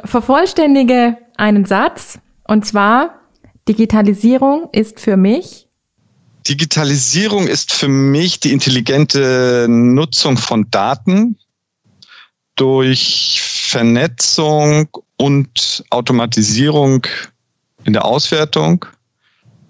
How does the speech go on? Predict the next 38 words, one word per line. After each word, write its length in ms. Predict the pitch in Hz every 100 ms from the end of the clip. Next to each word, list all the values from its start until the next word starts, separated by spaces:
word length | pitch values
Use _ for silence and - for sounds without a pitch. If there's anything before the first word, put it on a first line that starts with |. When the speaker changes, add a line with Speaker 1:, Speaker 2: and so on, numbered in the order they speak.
| _ _ -
Speaker 2:
die 180 | 139
uns 580 | 143 123 - 123 135 -
zu 100 | -
neuen 280 | 127 123 123
Erkenntnissen 840 | - - 135 151 - 143 - 139 123
und 160 | 117
Verhaltensweisen 720 | - 113 110 - 90 87 90
führt. 420 | 87 - - - _ _ _ _
Speaker 1:
Vielen 280 | - 180 208
Dank, 220 | 247 302
Carsten. 480 | 180 151 - - - _ _ _ _ _ _ _
Ich 120 | - -
fasse 220 | 262 302
nochmal 300 | 285 285 269
zusammen. 500 | 262 214 214 262 302
Doktor 300 | 220 226 220
Carsten 440 | 214 214 208 208
Thies, 380 | 208 254 330 -
heute 320 | 233 226 247
zu 120 | -
Gast 340 | 202 190 226 -
bei 100 | 202
mir 320 | 196 202 196
im 80 | 170
Podcast-Studio. 1300 | - - - 247 247 - 240 233 220 208 208 208 _ -
Die 60 | 190
letzte 340 | 226 - 262
Antwort, 420 | - 240 240 233
das 140 | 196 -
Menschliche 760 | 202 285 - 262 247 240 226 -
wird 180 | 202 -
künftig 400 | 208 - 196 -
zunehmen, 640 | 208 214 190 175 160 160
beschreibt 420 | 196 - 190 196
ganz 220 | 185 180
gut 220 | 240 294 -
die 80 |
Veränderungen, 760 | 220 - 214 262 254 262 269